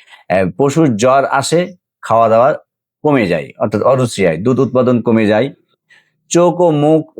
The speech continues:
দিয়ে, চোখ ও নাক দিয়ে অনেক সময় পানি পড়তে থাকে।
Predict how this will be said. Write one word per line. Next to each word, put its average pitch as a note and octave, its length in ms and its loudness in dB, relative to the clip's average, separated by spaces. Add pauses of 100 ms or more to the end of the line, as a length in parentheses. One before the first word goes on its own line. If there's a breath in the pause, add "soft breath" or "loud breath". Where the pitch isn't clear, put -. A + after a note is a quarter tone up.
(140)
দিয়ে, C3+ 540 2
চোখ D3+ 300 2
ও D3+ 60 2
নাক B2 360 0
দিয়ে C3 460 0 (180)
অনেক A#2+ 200 -2
সময় C3+ 200 -2
পানি C3+ 280 -2
পড়তে C3 320 -2
থাকে। E2 340 -6